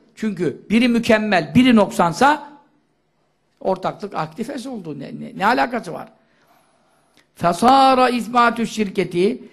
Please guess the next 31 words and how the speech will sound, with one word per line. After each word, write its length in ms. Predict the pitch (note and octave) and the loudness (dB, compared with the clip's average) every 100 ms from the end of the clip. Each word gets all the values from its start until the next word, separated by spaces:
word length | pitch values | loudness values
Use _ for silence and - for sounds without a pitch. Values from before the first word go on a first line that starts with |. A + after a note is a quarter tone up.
| _ - | _ 0
Demek 360 | G#3+ D4+ E4 D4 | 2 2 0 -6
ki 120 | A#3+ | -6
diyor 220 | A#3 G#3 | -2 -2
öyle 300 | A#3 C4 C#4 | 0 -2 -2
bir 60 | C#4 | -6
iştir 480 | B3 - D#4+ E4 | -8 -8 -8 -8
ki 260 | B3+ G#3 - | -4 -4 0
ortağı 500 | A3 B3 A#3+ C#4 D#4+ | 2 2 4 2 4
var 280 | D4 A#3 - | 4 2 2
demek 480 | A3+ C#4+ G#4 - - | 2 2 2 -4 -6
müstelzimel 640 | A3 - D#4 C4+ B3+ A#3+ | -4 -2 -4 -2 -4 -4
nefi 220 | A3+ G#3 F#3 | -4 -6 -8
şirketi 560 | - A3+ G3 G#3 - | -10 -10 -6 -6 -6
ortağı 460 | - A#3+ A#3 C4 A#3 | -2 -2 -2 -4 -2
yok 200 | A#3 A#3 | -4 -4
demektir 340 | F#3 D3+ C#3+ | -8 -8 -12
aslında. 420 | C3+ - - A2 G2 _ _ _ | -14 -16 -20 -20 -20 _ _ _
Yani 160 | D#3 G3+ | -2 0
ortağı 520 | A#3+ A#3+ A#3+ C4+ C#4 | 4 4 4 0 4
var 220 | D#4+ F#4 | 4 4
demekten 500 | D4 B3 A#3 - G3 | 2 0 -4 -2 -2
insan 440 | A3 A#3 A3+ G3+ F#3+ - - | -2 -6 -2 -4 -4 -16 -14
deşse, 640 | E3 B3 B3+ - C4 F#4+ - _ _ _ - | 0 0 0 0 0 0 -8 _ _ _ 2
o 160 | E4 | 4
lafı 220 | F4+ A#3+ C4+ | 4 2 2
eşelese 720 | A#3+ A#3+ A3+ G#3 C#4+ F4 E4+ - _ _ _ _ | 0 0 -2 -2 -2 -4 -4 -18 _ _ _ _
ortağını 920 | F#3+ G#3 A3 A#3 B3 C4 C4 A#3 A#3+ G#3+ | -4 -2 -2 0 2 2 0 -6 -8 -6
düşünmek 600 | A#3 D4 C#4+ F#4+ F#4 F#4 | -4 -4 -4 -4 -6 -4
ortağının 440 | B3+ A#3+ B3 C#4 C#4+ | -2 -2 -2 -2 0
olmadığını 480 | C#4+ C4 G#3+ G3 | 0 0 -2 -6
gösteriyor. 520 | F3 D3+ - B2+ G#2+ | -8 -12 -14 -20 -20